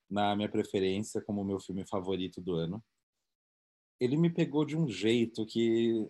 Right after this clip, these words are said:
não me deixou até hoje, sabe? E o Casey Affleck aqui, eu acho que essa é uma das melhores performances que eu já vi, entregue por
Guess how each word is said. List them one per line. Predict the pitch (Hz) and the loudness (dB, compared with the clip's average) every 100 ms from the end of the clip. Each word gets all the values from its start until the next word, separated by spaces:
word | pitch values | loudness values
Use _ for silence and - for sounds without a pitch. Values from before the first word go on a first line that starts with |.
| 113 | -4
não | 117 127 | 0 2
me | 135 | 6
deixou | 139 123 139 | 6 6 4
até | 123 143 | 4 4
hoje, | 123 82 - | 4 4 0
sabe? | - 92 85 - - - - - _ _ | -2 0 0 -6 -14 -14 -14 -16 _ _
E | 107 117 | 4 6
o | 123 | 6
Casey | - 147 170 165 | 4 2 4 6
Affleck | 127 135 120 101 - | 6 4 0 -2 -4
aqui, | 92 92 - - 110 98 - _ _ _ _ _ _ _ | -6 -6 -6 0 2 2 -6 _ _ _ _ _ _ _
eu | 107 113 | 6 6
acho | 113 110 113 | 6 2 -2
que | 123 | 2
essa | 120 117 120 | 2 2 2
é | 110 | 4
uma | 110 110 | 4 4
das | 110 101 | 2 2
melhores | 107 104 104 107 107 - | 2 4 4 4 2 -2
performances | - - 92 92 85 - - | -6 -4 -4 -2 -6 -8 -6
que | 101 | -4
eu | 95 | -2
já | 92 | -4
vi, | - - _ _ _ _ _ _ _ | -8 -14 _ _ _ _ _ _ _
entregue | 98 90 101 87 92 | -4 -2 0 0 -2
por | - 90 87 | -6 -4 -2